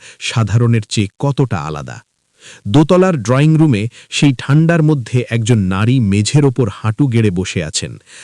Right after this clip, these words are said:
হাতে একটা পুরনো কালচে ন্যাকড়া, বালতিতে সাবান মেশানো পানি। নারীটির নাম সুমি, বয়স বড়জোর ছাব্বিশ।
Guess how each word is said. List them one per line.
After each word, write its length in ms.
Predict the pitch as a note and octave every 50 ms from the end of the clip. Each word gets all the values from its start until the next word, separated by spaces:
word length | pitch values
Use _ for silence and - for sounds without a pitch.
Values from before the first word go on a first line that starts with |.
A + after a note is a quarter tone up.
| - -
হাতে 280 | - A2+ G#2 - A2
একটা 260 | G2+ F2+ - - G2+ F2+
পুরনো 540 | - - A2+ A2+ A2+ A2 A2 A2+ B2 C#3+ C#3+ _ - - _ -
কালচে 440 | - G2+ G#2 G#2 G2 - - G2+ F2
ন্যাকড়া, 460 | D#2 E2+ E2 - - C#2+ B1+ A1+ - _ _ _ _ _ _ - - -
বালতিতে 500 | E2 F#2 G2 G2 G2 - G#2+ F#2+ - G2
সাবান 440 | - - - G#2 G2+ G#2 A2 A2 G2
মেশানো 380 | F#2+ F#2+ - - G2 F#2+ F2+
পানি। 320 | - - E2+ E2 D2+ - - _ _ _ _ _ _ - - - -
নারীটির 500 | B2 C3 C#3+ E3 G3 F#3 A3 G#3+ E3 D3
নাম 240 | D3 D#3 F3 F3+ E3
সুমি, 480 | - - - G#3+ G3+ C#3+ F#2 C#2+ - - _ _ _ _ _ _ D#3
বয়স 380 | D#3 F#3 G3+ A3 G3+ - - E3+
বড়জোর 380 | E3+ F#3 F#3+ F#3 E3+ F#3 F3
ছাব্বিশ। 720 | E3 - - - C#3+ A#2+ G2+ E2 D2+ B1 - - - -